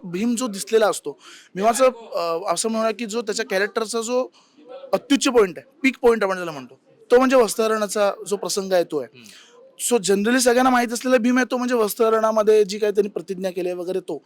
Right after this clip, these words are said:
Speaker 1: पण त्याच्यानंतरचा महा-, म्हणजे यु-, महाभारताचं युद्ध झाल्यानंतर महाप्रस्थानाला निघण्याआधीची त्याची काय अवस्था असेल?
Speaker 2: हम्म.
Speaker 1: कारण आता युद्ध संपलंय, सगळं झालंय, कौरव त्याच्या हातनं मारले गेलेत,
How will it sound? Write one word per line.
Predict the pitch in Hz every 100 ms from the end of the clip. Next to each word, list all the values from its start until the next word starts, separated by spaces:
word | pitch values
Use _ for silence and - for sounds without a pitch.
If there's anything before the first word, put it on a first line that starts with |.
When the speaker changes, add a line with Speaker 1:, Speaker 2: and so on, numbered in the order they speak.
| - - - _ _ - -
Speaker 1:
पण | 247 -
त्याच्यानंतरचा | - - 262 277 240 214 262 277 214 147 _ _ _ -
महा-, | 160 156 185
म्हणजे | 175 202
यु-, | 175 175
महाभारताचं | 160 165 196 208 226 240
युद्ध | 165 226
झाल्यानंतर | 175 160 208 214 180 - 190
महाप्रस्थानाला | 165 156 202 226 208 214 240 254
निघण्याआधीची | 202 180 233 196 170 220
त्याची | 226 226
काय | 226 208
अवस्था | 175 160 - 151
असेल? | - 131
Speaker 2:
हम्म. | 123 _ _ - _ - _ -
Speaker 1:
कारण | 214
आता | 226 247
युद्ध | 226 175 220
संपलंय, | 233 202 185 185 175
सगळं | 170 185 202
झालंय, | 202 165 156
कौरव | 156 165 175 208
त्याच्या | 196 180 190
हातनं | 180 202
मारले | 190 156 175
गेलेत, | 180 147